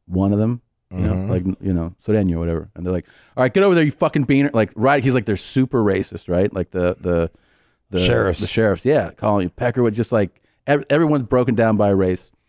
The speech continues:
Speaker 1: And they send him to the gymnasium, which
Speaker 2: Man, that's
Speaker 1: because it's
Speaker 2: fucking loaded.
Speaker 1: it's over, it's overrun. So they got bunks where you should have a gym, right?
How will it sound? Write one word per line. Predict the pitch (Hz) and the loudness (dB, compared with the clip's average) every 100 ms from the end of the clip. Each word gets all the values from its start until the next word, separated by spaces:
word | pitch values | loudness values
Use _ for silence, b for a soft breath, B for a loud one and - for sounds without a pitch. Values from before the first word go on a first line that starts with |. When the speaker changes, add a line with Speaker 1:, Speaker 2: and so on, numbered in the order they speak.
| _ _ _ _ | _ _ _ _
Speaker 1:
And | 110 | 2
they | 110 107 | 2 0
send | - 147 160 | 0 0 2
him | 139 | -2
to | - 127 113 104 104 98 _ _ _ _ _ _ | 0 2 4 4 2 -2 _ _ _ _ _ _
the | 110 | -8
gymnasium, | 95 107 117 139 123 92 80 92 107 _ _ _ _ 104 | -2 2 4 2 2 -2 -4 -6 -8 _ _ _ _ -2
which | 113 | 0
Speaker 2:
Man, | 82 87 87 87 82 | 2 0 0 0 0
that's | 90 | 0
Speaker 1:
because | 147 123 | 2 2
it's | 123 101 | 2 2
Speaker 2:
fucking | 92 | 2
loaded. | 95 123 98 73 - | 2 2 2 -2 -2
Speaker 1:
it's | 107 - | -6 -2
over, | 123 143 151 | 0 2 2
it's | 143 - 113 127 | -2 -4 -2 0
overrun. | 143 139 123 107 | 2 2 2 0
So | - | 0
they | 113 | 2
got | 113 92 - | 0 -2 -2
bunks | 143 160 156 120 | 0 0 -2 0
where | 113 | 0
you | 104 | 0
should | - 120 | -2 0
have | 117 101 | 2 0
a | |
gym, | 87 92 76 | 0 -2 0
right? | 80 - | -2 -4